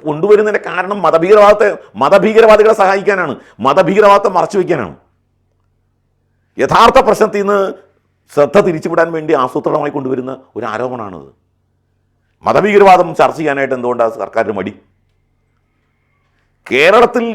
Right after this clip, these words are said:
ഈ ചർച്ച ചെയ്യപ്പെടേണ്ടത് മതഭീകരവാദമാണ്. പാലസ്തീൻ വിഷയത്തിൽ ലക്ഷക്കണക്കിന് ആൾക്കാരെ പങ്കെടുപ്പിച്ചുകൊണ്ട്, ഏഹ്, സമ്മേളനങ്ങൾ നടക്കുന്നു. പാലസ്തീൻ വിഷയത്തിൽ സമ്മേളനങ്ങൾ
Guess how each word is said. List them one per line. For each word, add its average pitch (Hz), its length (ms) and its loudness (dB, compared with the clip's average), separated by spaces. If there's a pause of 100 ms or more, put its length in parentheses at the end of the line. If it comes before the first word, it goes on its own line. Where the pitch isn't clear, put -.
ഈ - 100 -14
ചർച്ച 202 180 2
ചെയ്യപ്പെടേണ്ടത് 208 560 0
മതഭീകരവാദമാണ്. 202 840 2 (800)
പാലസ്തീൻ 190 580 2
വിഷയത്തിൽ 185 400 -2 (420)
ലക്ഷക്കണക്കിന് 180 640 -2
ആൾക്കാരെ 170 400 2
പങ്കെടുപ്പിച്ചുകൊണ്ട്, 160 680 0 (380)
ഏഹ്, 139 260 2 (200)
സമ്മേളനങ്ങൾ 160 600 -2
നടക്കുന്നു. 139 360 -2 (340)
പാലസ്തീൻ 170 500 2
വിഷയത്തിൽ 165 380 -4 (580)
സമ്മേളനങ്ങൾ 156 480 0